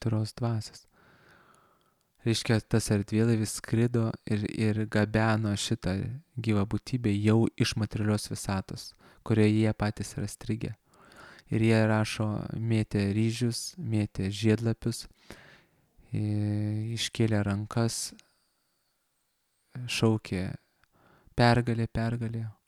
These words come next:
Nu, pergalė tame, kad tu išsivaduoji iš materialios visatos. Patys valdovai,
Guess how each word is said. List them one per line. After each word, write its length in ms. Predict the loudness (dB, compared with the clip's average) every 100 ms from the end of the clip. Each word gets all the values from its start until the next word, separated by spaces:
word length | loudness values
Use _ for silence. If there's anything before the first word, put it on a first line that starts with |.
| _ _ -4
Nu, 80 | -2
pergalė 480 | 0 0 0 -2 -4
tame, 300 | -4 -2 -2 -4
kad 160 | -6
tu 160 | -4 -4 -4 -8 _ -20 -20 -20 -20 _ _ -4
išsivaduoji 840 | -2 2 2 4 2 2 0 -2
iš 100 | -4
materialios 540 | -4 -2 -2 -2 -4 -6
visatos. 560 | -10 -6 -8 -8 -6
Patys 340 | 0 0 0 -4
valdovai, 560 | -4 -2 0 0 -2 -8